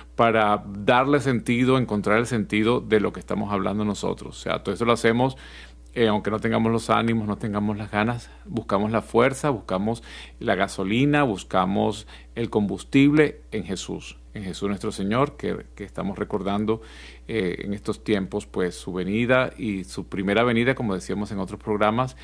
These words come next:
esperando su venida definitiva y experimentando nosotros la venida en nuestro propio corazón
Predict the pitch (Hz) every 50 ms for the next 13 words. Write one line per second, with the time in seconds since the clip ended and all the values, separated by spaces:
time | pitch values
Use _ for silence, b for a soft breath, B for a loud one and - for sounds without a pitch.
0 | B B B B B B - 110 - - 113 101 101 98 101 104 - 123 107 101
1 | 98 98 101 104 107 110 107 - - 98 92 92 - - 120 131 147 165 160 160
2 | b b b b b b b b - - 120 113 107 - - - - - 110 101
3 | - - 98 92 90 92 95 90 - 92 92 95 107 107 104 - - 92 90 95
4 | 101 98 101 98 87 95 90 92 92 95 95 104 107 104 - - - - - 107
5 | 101 92 87 - - - - 92 92 - 98 95 - 92 90 85 - - 101 104
6 | 104 107